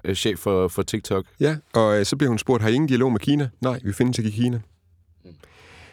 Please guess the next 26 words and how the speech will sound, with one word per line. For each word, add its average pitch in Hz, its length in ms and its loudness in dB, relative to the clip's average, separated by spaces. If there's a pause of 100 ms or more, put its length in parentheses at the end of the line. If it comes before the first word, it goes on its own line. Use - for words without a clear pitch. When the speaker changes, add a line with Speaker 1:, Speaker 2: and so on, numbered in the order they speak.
Speaker 2:
Så - 260 2
sidste 190 400 2
uge, 104 240 2 (260)
der 131 80 6
sad 139 260 4
vi 110 180 2
og 95 280 0
sagde, 113 340 0
at 85 220 -4
en 143 140 2
af 98 80 0
grundene 117 300 2
til, 110 280 0
at, 90 220 -2
øh, 87 120 0
TikTok, 101 460 0
det 107 120 2
bliver 92 200 2
fjernet 110 400 0
fra 82 300 -2
samtlige 110 600 0
offentlige 107 360 2
myndigheder 95 460 2
i 85 40 0
Danmarks, 101 520 -2
øh, 82 420 0